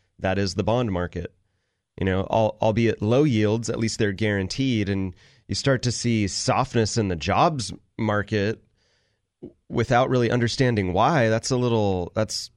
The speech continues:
concerning. That's makes investors uneasy. So you would expect that it would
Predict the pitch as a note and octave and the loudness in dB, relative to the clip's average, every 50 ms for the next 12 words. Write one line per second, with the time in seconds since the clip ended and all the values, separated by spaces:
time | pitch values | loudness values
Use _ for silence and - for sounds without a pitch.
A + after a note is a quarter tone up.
0 | _ _ - A#2 G2 F2+ - B2 C3 D#3 E3 C3+ A2 F#2+ F#2 F#2 F2+ F2+ G#2 G#2 | _ _ -4 -4 -4 -2 0 2 2 4 4 2 2 0 -2 -4 -6 -8 -10 -14
1 | _ _ - G#2 G#2+ - - - - - - - _ _ _ _ _ _ _ _ | _ _ -4 -2 -2 -2 -4 -6 -8 -8 -10 -14 _ _ _ _ _ _ _ _
2 | - C#3 A#2+ A2+ A2 G#2 - - - - - B2 A2+ G#2 G#2+ G#2 - - A2 G2 | -8 -4 -2 -2 -2 -2 -4 -6 -8 -6 -4 -2 -2 0 0 -2 -2 -2 -2 0
3 | G#2 G2 F#2+ G2+ A2+ B2+ C3+ G#2+ G2 F#2 F2 F2 F2+ - A2 G#2+ A#2+ C3 B2 A#2 | 0 0 0 0 0 0 0 0 -2 -2 -2 -4 -4 -2 -2 0 0 0 0 0
4 | A2 - - - E3 F3 E3 - - A#2 G#2+ G#2+ G2 G#2 G#2 G2 F#2+ F2+ F2+ G2 | -2 -2 0 0 0 0 0 0 0 2 2 2 0 0 0 0 -2 -2 -6 -10
5 | - | -16